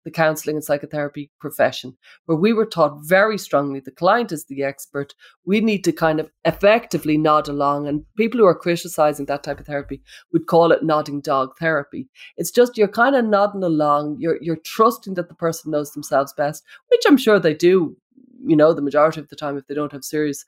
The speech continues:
mental illness. But, um, it's a very, very pleasant place to be. Critics would say you could go to that therapy for nine years and actually do nothing.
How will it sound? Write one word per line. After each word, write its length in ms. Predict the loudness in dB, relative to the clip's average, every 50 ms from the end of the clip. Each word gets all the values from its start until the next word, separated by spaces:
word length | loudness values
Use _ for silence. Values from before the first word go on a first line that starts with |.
| _ -20 _ _ _
mental 260 | -2 -2 0 2 4 4
illness. 400 | 4 4 4 0 -2 -4 -8 -16 _ -20 -20 _ _ _
But, 160 | 0 0 0 2 0
um, 360 | 2 2 2 2 -2 -4 -6 _ _ _ _
it's 180 | -6 0 0
a 60 | 0
very, 640 | 0 0 -6 0 2 4 4 4 4 2 0 -4 -2
very 300 | 2 2 4 4 4 2 0 _ _
pleasant 420 | _ 2 2 2 0 -4 -10 -6
place 220 | -6 -6 -6 -6 -10
to 60 | -14
be. 260 | -8 -6 -6 -6 -6 _ _ _ _ _ _
Critics 460 | 0 0 2 2 0 -4 -4 -4 -4
would 140 | -4 -4 -4
say 180 | 0 0 0
you 140 | 0 0 -6
could 200 | -10 -12 -10 -2
go 180 | 2 4 4 4
to 120 | 2 -2
that 240 | -2 -2 -2 -2 _
therapy 360 | -2 -2 -2 -2 -2 -6 -10
for 160 | -8 -6 -4
nine 340 | -2 0 0 0 0 -2 -2
years 320 | -4 -4 -2 -4 -4 -6 -6 -8
and 100 | -4 -4
actually 320 | -4 -4 -4 -8 -10 -10 -8
do 220 | _ -4 -2 -2
nothing. 420 | -2 -2 -4 -4 -6 -12 -14 -14